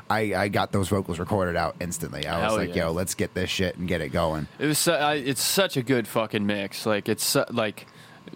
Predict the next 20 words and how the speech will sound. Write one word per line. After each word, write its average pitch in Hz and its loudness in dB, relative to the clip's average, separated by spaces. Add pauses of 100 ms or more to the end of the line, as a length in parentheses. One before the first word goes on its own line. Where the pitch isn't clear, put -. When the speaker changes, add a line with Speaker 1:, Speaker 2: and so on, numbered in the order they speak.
(180)
Speaker 2:
uh, 104 2
what 113 2
I 113 2
meant 113 2
is, 107 -2 (1800)
that 101 0
was 104 -4
a 87 -8
good 87 -8
one. 95 -10 (200)
Speaker 1:
Mm. 95 -2 (340)
Speaker 2:
What 131 2
I 123 0
meant 120 0
was, 110 2
it's 120 0
a 131 4
good 156 2
mixture. 127 -2 (260)
It's - -2